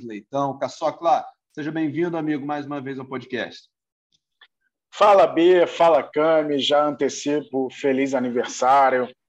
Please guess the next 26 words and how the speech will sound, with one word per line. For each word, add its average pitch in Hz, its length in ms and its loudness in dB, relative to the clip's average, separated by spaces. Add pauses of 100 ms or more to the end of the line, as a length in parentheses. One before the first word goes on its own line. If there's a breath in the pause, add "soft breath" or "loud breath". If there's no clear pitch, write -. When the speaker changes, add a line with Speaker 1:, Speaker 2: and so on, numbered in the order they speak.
(220)
Speaker 2:
pelo 120 380 -4 (180)
próximo 120 440 -4
sábado, 123 560 0
dia 110 180 -4
vinte 117 480 -6
de 117 80 -8
novembro. 135 840 -4 (600)
É, 214 100 -2
vamos 202 300 -2
que 285 80 0
vamos 247 320 2
pra 160 100 4
mais 160 240 2
essa - 180 -4
rodada 147 480 0
aí. 151 280 2
É 135 180 2
uma 135 220 -2
rodada 139 500 0
também 143 380 -2
sem 143 200 -8
muitos 139 460 -6
jogos 135 380 0
de 127 120 -6
grande 131 300 -2
favoritismo, 131 1040 -2